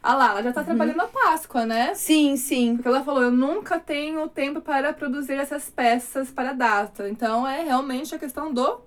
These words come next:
Speaker 2: Do planejamento, que ela já tá se planejando, então, pra Páscoa.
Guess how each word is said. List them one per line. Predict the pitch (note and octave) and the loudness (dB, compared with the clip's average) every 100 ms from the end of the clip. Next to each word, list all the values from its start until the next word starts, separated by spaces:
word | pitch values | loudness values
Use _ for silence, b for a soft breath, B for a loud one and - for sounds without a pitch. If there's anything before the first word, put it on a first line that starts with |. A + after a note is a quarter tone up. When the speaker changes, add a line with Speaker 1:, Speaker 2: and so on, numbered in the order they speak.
| _ _ b b b b | _ _ b b b b
Speaker 2:
Do | F3+ F#3 | -10 -6
planejamento, | G3 G3 G#3 D4 D4+ A#3 G3+ | -2 -2 0 2 2 0 -2
que | - | -2
ela | G#3 G3 | 0 2
já | G3+ | 0
tá | G3+ G3+ | 0 0
se | G3+ | -2
planejando, | - A#3 A#3+ D4 B3 B3 C4 | -2 0 0 0 0 0 0
então, | B3+ C#4 | -4 -4
pra | B3+ D4 | -2 -4
Páscoa. | C#4+ B3 F#3 E3+ - E3+ | 0 0 0 -2 -6 -12